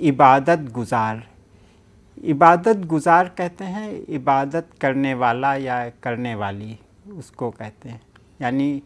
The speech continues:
पूजा पाठ करने वाला। एक लफ्ज़ आया है गल्ला, इसके मानी है अनाज। एक लफ्ज़ है खिदमतगार, यानी दूसरों की खिदमत करने वाला, खादिम भी इसको कहते हैं।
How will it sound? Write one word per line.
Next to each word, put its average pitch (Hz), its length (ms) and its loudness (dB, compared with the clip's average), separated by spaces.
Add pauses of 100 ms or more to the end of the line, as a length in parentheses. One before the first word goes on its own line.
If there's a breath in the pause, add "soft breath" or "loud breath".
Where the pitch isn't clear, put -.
(340 soft breath)
पूजा 139 260 2
पाठ 120 340 -4
करने 117 340 -10
वाला। 110 380 -14 (1040 soft breath)
एक 160 220 -2
लफ्ज़ 165 300 0
आया 147 280 2
है 143 360 -6
गल्ला, 131 420 0
इसके 135 460 -8
मानी 120 360 -8
है 113 220 -10
अनाज। 123 380 -8 (800 soft breath)
एक 156 280 0 (160)
लफ्ज़ 143 400 -4
है 165 140 -4 (180)
खिदमतगार, 127 920 -2 (580 soft breath)
यानी 151 280 0
दूसरों 156 580 -6
की 170 200 -6
खिदमत 143 640 -4
करने 113 280 -4
वाला, 104 400 -10 (220)
खादिम 135 480 0
भी 131 180 -6
इसको 127 300 -12
कहते 117 400 -14
हैं। 151 280 -20